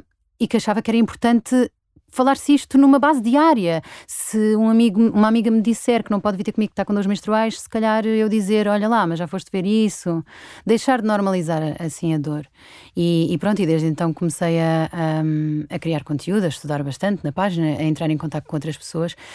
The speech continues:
E uma coisa que para mim fez todo o sentido foi sublinhar muitas vezes que a endometriose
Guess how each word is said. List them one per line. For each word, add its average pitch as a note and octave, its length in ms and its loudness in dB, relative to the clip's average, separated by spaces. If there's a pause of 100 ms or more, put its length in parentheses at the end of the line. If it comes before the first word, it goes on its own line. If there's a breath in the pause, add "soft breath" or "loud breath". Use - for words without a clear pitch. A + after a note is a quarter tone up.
(140 loud breath)
E F3+ 80 -2
uma F#3 140 0
coisa F3+ 260 -2
que - 140 -10
para F#3+ 120 -2
mim F#3+ 140 0
fez - 220 -6
todo F#3+ 180 -4
o F#3+ 60 -4
sentido F#3 320 -4
foi - 180 -6
sublinhar F#3 640 0 (300 loud breath)
muitas F#3+ 380 0
vezes F3+ 320 -4
que - 160 -6
a - 20 0
endometriose F3+ 760 0